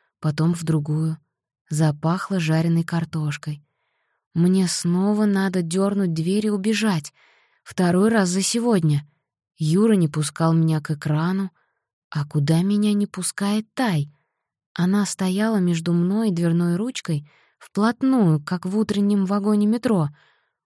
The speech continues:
У них здесь нет метро. И вообще ни черта нет. Хочу к себе. «Ну, ты мне все сказала. Я могу уйти?» «Нет». Тай стояла возле двери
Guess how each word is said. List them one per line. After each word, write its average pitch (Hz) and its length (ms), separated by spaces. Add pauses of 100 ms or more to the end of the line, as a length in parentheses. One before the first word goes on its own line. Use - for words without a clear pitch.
(140)
У 185 100
них 185 320
здесь 175 460
нет 170 360
метро. 208 500 (640)
И 180 160
вообще 156 500
ни 180 160
черта 151 520
нет. 143 300 (400)
Хочу 185 380
к - 60
себе. 175 520 (1700)
«Ну, 208 340 (460)
ты 220 120
мне 214 200
все 247 240
сказала. 175 680 (240)
Я 226 160
могу 240 320
уйти?» 175 480 (580)
«Нет». 156 640 (1120)
Тай 175 220
стояла 165 500
возле 156 320
двери 180 460